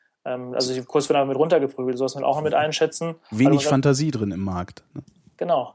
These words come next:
Speaker 2: Mhm.
Speaker 1: Ich hab, ähm, wir haben jetzt eine Aktie gekauft, das, das, die ist nicht markteng, kann ich auch ruhig erwähnen, das ist, ähm, G T Advanced Technology, die sitzen in den U S A. Das Unternehmen ist so unfassbar billig, dass ich mich frage, entweder ist das Unternehmen, äh,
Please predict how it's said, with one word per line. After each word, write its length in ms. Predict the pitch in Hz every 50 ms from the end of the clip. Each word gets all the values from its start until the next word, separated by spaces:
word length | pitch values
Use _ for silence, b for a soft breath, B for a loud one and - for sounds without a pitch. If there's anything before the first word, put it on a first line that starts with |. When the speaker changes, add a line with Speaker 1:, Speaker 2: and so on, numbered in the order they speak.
| _
Speaker 2:
Mhm. 180 | - - 117 131 B B B B B B B B B -
Speaker 1:
Ich 80 | -
hab, 140 | 160 160 -
ähm, 240 | 151 151 156 156 147
wir 80 | 147
haben 80 | 143 147
jetzt 100 | 143 143
eine 240 | 139 143 151 165 165
Aktie 260 | 165 160 - - 160
gekauft, 400 | 165 165 160 - 170 175 165 160
das, 380 | 139 127 - - - - - -
das, 320 | 131 123 123 - - - - -
die 40 |
ist 100 | 131 -
nicht 200 | 147 151 147 -
markteng, 380 | 147 143 147 143 - 170 160 156
kann 140 | - 143 139
ich 100 | 135 131
auch 60 | 127
ruhig 180 | 143 139 139 135
erwähnen, 320 | 131 120 131 139 160 160
das 140 | 139 - 143
ist, 180 | 139 131 -
ähm, 420 | - 135 139 135 135 135 135 135 139 - _
G 200 | - 131 143 156
T 160 | 160 - 165
Advanced 460 | - 139 127 139 143 156 170 170 - -
Technology, 540 | 139 131 - 131 131 127 120 113 127 117
die 100 | 113 120
sitzen 280 | 117 131 131 - - 143
in 60 | 135 131
den 60 | -
U 120 | 131 135
S 120 | 127 - -
A. 360 | - 135 143 175 202 - - _ _ _ _ _ _ _ _ - _ _
Das 140 | 143 135 147
Unternehmen 340 | 151 156 151 156 151 151 151
ist 160 | 143 - -
so 140 | 175 202 -
unfassbar 680 | - 214 202 202 - - 185 185 - - - 165 160
billig, 300 | 185 180 165 165 165 -
dass 160 | 147 139 151
ich 120 | 151 -
mich 140 | 156 151 -
frage, 540 | - - 143 139 151 165 170 180 180 180 180 b b b b b _ _ -
entweder 260 | 165 160 165 165 160
ist 140 | 156 - 160
das 120 | 147 156
Unternehmen, 520 | 160 156 156 156 160 160 160 156 156 - -
äh, 300 | 165 151 143 143 139 135